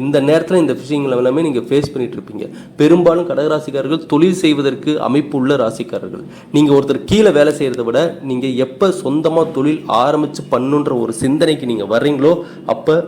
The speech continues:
மிகப்பெரிய எதிர்காலத்தை உங்களால உருவாக்கி கொள்ள முடியும். ஏன்னா நான் திரும்பவும் சொல்றேன், நீங்க உழைப்புக்கான நபர்கள்,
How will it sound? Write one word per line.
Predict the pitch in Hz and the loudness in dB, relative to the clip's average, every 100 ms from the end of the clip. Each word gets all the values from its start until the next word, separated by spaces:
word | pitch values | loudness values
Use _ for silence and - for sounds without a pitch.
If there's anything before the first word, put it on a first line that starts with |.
| 120 | -2
மிகப்பெரிய | 123 156 170 156 160 147 | -2 0 0 0 2 2
எதிர்காலத்தை | 123 143 151 135 - 143 | 2 2 2 0 -2 -4
உங்களால | 117 104 123 139 123 | 0 0 0 0 0
உருவாக்கி | 131 139 139 | 2 0 -2
கொள்ள | - 101 113 117 | -8 -4 -4 -4
முடியும். | 95 92 113 101 95 110 | -8 -6 -6 -8 -8 -2
ஏன்னா | 120 127 147 156 - | 0 2 0 -2 -6
நான் | 120 - | -8 -4
திரும்பவும் | 131 143 147 143 | -2 0 -2 -2
சொல்றேன், | 110 123 131 | -6 -6 -6
நீங்க | 113 101 | -4 0
உழைப்புக்கான | 123 156 156 147 98 117 104 | 0 0 -2 -4 -2 -2 -2
நபர்கள், | 98 98 107 | -4 -6 -8